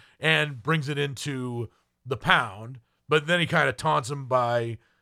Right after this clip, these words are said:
by sticking his finger in the cat's cage, and then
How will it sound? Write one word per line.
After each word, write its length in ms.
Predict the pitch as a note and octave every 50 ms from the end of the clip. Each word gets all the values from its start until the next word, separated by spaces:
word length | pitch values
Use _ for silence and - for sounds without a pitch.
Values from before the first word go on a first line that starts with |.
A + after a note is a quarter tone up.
| _ _ _ _ _ _ _ _ _ _
by 200 | - C3 D3 C#3
sticking 360 | A#2+ - - F3+ D#3+ - D#3
his 160 | C#3+ C3+ A#2 -
finger 640 | - E3+ E3+ D#3+ C#3+ C3 B2+ A#2+ A#2+ A#2 A#2 A2 - _ _ _ _ -
in 200 | D3 D#3 D3+ C#3+
the 60 | C3+
cat's 560 | - - D3+ C3+ B2+ B2 A#2+ - - - -
cage, 640 | - - - F3 D#3 B2 G2+ F#2+ A2 A2 G2 - - _ _ _
and 160 | - C3 D3+ D3+
then 340 | D#3 D#3 D3+ D3+ D3 B2